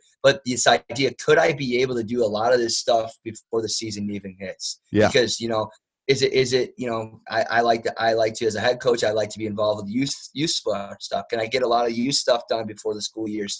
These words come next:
Speaker 1: uh, the season starts? Can I be able to, another one is practice schedule. And a lot of you guys, a lot of high school coaches come in a small community where you gotta collaborate with the girls coaches and the other coaches about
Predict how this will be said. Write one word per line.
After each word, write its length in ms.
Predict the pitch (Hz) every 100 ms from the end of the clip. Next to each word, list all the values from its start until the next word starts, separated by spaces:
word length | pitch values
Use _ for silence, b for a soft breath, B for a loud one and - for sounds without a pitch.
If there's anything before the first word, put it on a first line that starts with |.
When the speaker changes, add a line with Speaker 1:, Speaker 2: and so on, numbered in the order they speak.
| -
Speaker 1:
uh, 140 | 107 - B B
the 60 | -
season 340 | - 123 110
starts? 460 | 107 - 98 95 - B B -
Can 160 | 135
I 200 | 123 123
be 240 | 117 117 123
able 240 | 127 127
to, 180 | - 131
another 280 | 120 123 131
one 120 | 123
is 80 | 120
practice 440 | - 143 147 127
schedule. 400 | - 113 101 90 - b b
And 120 | - 101
a 20 |
lot 200 | 123 127
of 60 | 127
you 60 |
guys, 280 | 123 117 110
a 100 | 113
lot 180 | 107 117
of 60 | 123
high 120 | 127
school 200 | - 117
coaches 380 | - 120 117 113
come 200 | - 117
in 80 | 110
a 40 |
small 320 | - 120 120
community 420 | 120 113 127 120 117 _
where 120 | 110
you 120 | 117
gotta 200 | 113 113
collaborate 640 | 110 117 120 123 123 117
with 160 | 113 110
the 80 | 101
girls 320 | - 131 135 -
coaches 380 | 131 123 127 113
and 100 | 110
the 80 |
other 240 | 120 131 123 -
coaches 320 | 135 123 117
about 260 | 110 117